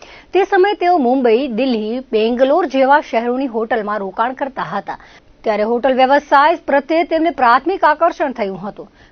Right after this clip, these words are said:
ભુજ અને અંજારમાં મશીનરીના ધમધોકાર ચાલતા વ્યવસાય સાથે તેમણે પોતાની પાસેની જમીન પર બાંધકામ કરી હોટલ શરૂ કરવાનો વિચાર કર્યો હતો.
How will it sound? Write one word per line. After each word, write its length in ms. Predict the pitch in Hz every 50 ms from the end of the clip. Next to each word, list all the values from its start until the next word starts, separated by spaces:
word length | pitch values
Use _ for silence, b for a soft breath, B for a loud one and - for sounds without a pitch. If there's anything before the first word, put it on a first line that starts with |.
| b b
ભુજ 220 | 202 240 247 214 254
અને 140 | 247 269
અંજારમાં 680 | 262 254 262 254 285 277 269 277 285 285 294 302 302 285
મશીનરીના 680 | 247 247 269 - - 370 349 330 311 320 311 311 302 262
ધમધોકાર 640 | 214 254 262 294 254 262 254 262 269 254 262 277
ચાલતા 340 | 269 - 254 233 233 233 247
વ્યવસાય 460 | 208 202 214 233 262 254 247 214 208
સાથે 300 | 202 - 208 196 - 226
તેમણે 280 | 214 - 233 233 254 262
પોતાની 540 | 254 240 240 262 294 - 381 359 392 403 403
પાસેની 500 | 320 - 233 247 277 - - 302 311 294
જમીન 380 | 214 247 233 226 269 294 269
પર 240 | 196 - 208 226 247 B B B B B B B B
બાંધકામ 480 | 214 208 220 226 247 262 349 370 370
કરી 180 | 349 359 359 349
હોટલ 380 | 285 285 285 311 320 349 359 339
શરૂ 300 | - - 254 220 277 277
કરવાનો 440 | - 247 208 233 247 247 254 285
વિચાર 380 | 277 302 294 - 320 269 - -
કર્યો 240 | - 202 180 175 190
હતો. 280 | 143 180 220 - -